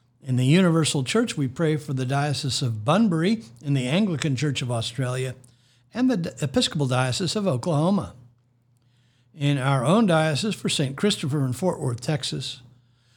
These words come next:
For our mission partners in Kenya, Father Agacho, Clarissa Buto, the girls and staff of Amazing Grace, and the Cummings Guest House, all in Awasi, Kenya. For our mission partners in Belize, Holy Cross School in San Pedro,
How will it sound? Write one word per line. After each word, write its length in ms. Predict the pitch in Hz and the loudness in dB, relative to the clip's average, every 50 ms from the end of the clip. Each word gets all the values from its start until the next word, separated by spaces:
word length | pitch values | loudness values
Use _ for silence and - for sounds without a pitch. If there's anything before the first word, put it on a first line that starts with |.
| _ _ _ _ _ _ _ | _ _ _ _ _ _ _
For 160 | - 151 131 | -2 2 4
our 80 | 147 151 | 4 4
mission 320 | 147 151 143 - 185 143 | 4 4 2 2 2 2
partners 340 | - 165 156 139 151 135 123 | 2 2 2 2 2 0 2
in 140 | 156 147 143 | 2 2 0
Kenya, 480 | - - 143 135 143 175 226 262 - - - | 2 2 2 2 4 2 0 -2 -4 -8 -12
Father 320 | - - 117 120 147 170 | -8 -4 -4 -2 0 0
Agacho, 540 | 165 147 151 147 147 139 - 185 190 214 - | 0 2 2 2 2 0 0 -2 -4 -4 -4
Clarissa 420 | - - 147 139 143 151 143 - 165 | -4 -2 0 0 0 0 -2 -2 0
Buto, 460 | 143 147 143 135 - 165 165 175 170 - - - _ _ _ _ - | 0 0 0 0 0 0 0 0 -2 -6 -14 -20 _ _ _ _ -10
the 60 | - | -4
girls 320 | 120 135 165 185 196 151 170 | 0 2 2 2 2 2 2
and 100 | 180 - | 0 0
staff 380 | - - 175 160 180 175 - | 0 0 0 0 0 0 -2
of 120 | 170 135 127 | -2 -2 0
Amazing 420 | 143 135 143 143 139 127 139 120 | 0 2 2 2 2 0 0 0
Grace, 320 | 127 151 180 202 196 - - | 0 0 0 0 0 -2 -2
and 280 | - 170 208 247 254 | -2 0 0 0 0
the 60 | 262 | 0
Cummings 340 | 254 - 233 220 226 214 - | -2 -2 0 0 0 0 -2
Guest 320 | - - 196 175 160 - - | -2 0 0 0 0 0 -2
House, 240 | 170 160 156 - | -2 -2 -2 -4
all 240 | - - 151 151 156 | -4 -4 -2 -2 -2
in 220 | - 147 147 151 151 | -2 0 -2 -2 0
Awasi, 520 | - 151 143 135 131 127 - - 147 120 | -2 -2 -2 -2 -2 -4 -4 -4 -6 -6
Kenya. 480 | - - 165 175 180 147 113 92 - - - - _ _ _ _ _ _ _ _ _ _ _ _ _ _ _ _ _ _ _ - | -4 -2 -2 0 0 0 -2 -4 -8 -12 -18 -20 _ _ _ _ _ _ _ _ _ _ _ _ _ _ _ _ _ _ _ -10
For 140 | 120 113 | -6 -2
our 100 | 117 123 | 0 2
mission 320 | 127 127 131 - - 151 127 | 2 2 2 2 2 2 2
partners 400 | - 156 151 143 147 143 120 151 | 2 2 2 2 2 0 2 2
in 100 | 147 135 | 2 2
Belize, 440 | 131 151 160 208 220 175 160 170 - | 2 2 2 2 2 2 0 -2 -2
Holy 240 | - 143 139 143 | 0 0 0 0
Cross 320 | 139 - 156 139 139 135 - | 0 0 0 0 0 0 -2
School 280 | - - 214 214 196 | -2 -2 0 0 2
in 120 | 151 135 135 | 2 2 0
San 260 | - 156 139 131 123 | 2 2 2 0 2
Pedro, 480 | 127 170 170 165 160 170 165 160 143 | 2 2 2 2 2 2 2 0 0